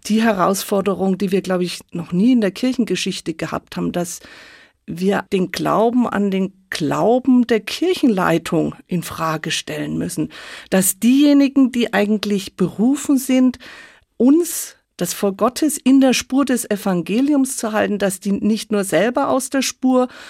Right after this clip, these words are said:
des Evangeliums geraten sind, sondern das Evangelium ja pervertieren, dass man fast auf die Idee kommen könnte, ist da der Teufel am Werk?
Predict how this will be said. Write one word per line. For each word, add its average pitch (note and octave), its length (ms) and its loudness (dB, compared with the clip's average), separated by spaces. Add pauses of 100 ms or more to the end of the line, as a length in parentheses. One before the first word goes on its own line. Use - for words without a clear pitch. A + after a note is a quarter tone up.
(280)
des A3+ 140 -2
Evangeliums G#3+ 960 -2
geraten F#3 500 0
sind, F#3+ 300 -2
sondern F#3 320 -4
das F3+ 160 -6
Evangelium F3 680 -6
ja F3 120 -6
pervertieren, F3+ 800 -2
dass G#3 160 0
man G3 160 -2
fast - 260 -6
auf F#3+ 140 -6
die - 160 -8
Idee G3 240 -4
kommen G3 320 -4
könnte, F#3+ 260 -2
ist - 180 -6
da F3+ 80 -2
der E3+ 160 -4
Teufel - 380 -8
am F#3+ 160 -4
Werk? - 320 -10